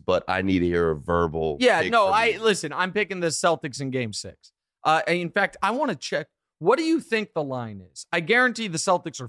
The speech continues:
Speaker 2: favored. I'll, I'll tell you that, but I haven't looked yet. What do you think the Celtics are favored by? How many points?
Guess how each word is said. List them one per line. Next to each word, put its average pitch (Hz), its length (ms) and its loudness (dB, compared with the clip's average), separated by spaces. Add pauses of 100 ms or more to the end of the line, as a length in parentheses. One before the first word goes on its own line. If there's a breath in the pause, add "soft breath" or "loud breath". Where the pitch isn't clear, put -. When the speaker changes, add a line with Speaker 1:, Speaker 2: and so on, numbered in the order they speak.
Speaker 2:
favored. 101 340 -2
I'll, 120 140 -10 (120)
I'll 143 100 2
tell 175 160 -2
you 151 120 -2
that, 113 220 -6 (320)
but 160 80 4
I 170 100 4
haven't 180 220 -2
looked 139 220 -2
yet. 101 160 -12 (240)
What 220 240 2
do 247 100 -2
you 196 220 -6
think 190 200 -6
the 151 60 -6
Celtics 156 440 -2
are 131 60 -10
favored 113 360 -4
by? 98 160 -10
How 143 160 -2
many 139 180 -6
points? - 480 -16